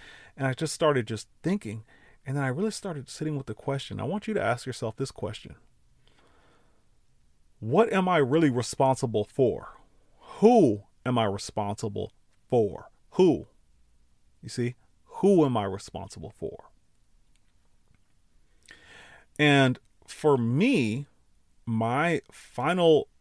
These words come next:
after sifting through all of the water to try to get a little tiny piece of gold, I did find a piece of gold. And what I realized was, I'm responsible for myself.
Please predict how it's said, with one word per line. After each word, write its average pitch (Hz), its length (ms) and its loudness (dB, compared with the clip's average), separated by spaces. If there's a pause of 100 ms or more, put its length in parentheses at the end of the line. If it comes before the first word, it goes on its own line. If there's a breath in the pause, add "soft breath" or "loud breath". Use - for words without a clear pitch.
(260)
after 131 280 -2
sifting 175 460 -6
through 151 360 0
all 123 280 0
of 131 100 0
the 123 80 4
water 113 360 4
to 120 100 -8
try 117 200 -4
to 117 60 -4
get 113 120 -4
a 113 60 0
little 110 160 -2
tiny 117 240 -6
piece 127 180 -6
of 135 80 -8
gold, 104 320 -2 (640 soft breath)
I 127 100 2
did 143 200 2
find 180 240 -2
a - 60 -6
piece - 180 -8
of 175 60 -10
gold. 185 320 -4 (340 soft breath)
And 131 100 -2
what 147 140 4
I 131 40 4
realized 131 440 2
was, 120 460 0 (960)
I'm 170 160 2
responsible 170 520 0
for 147 160 -4
myself. - 720 -4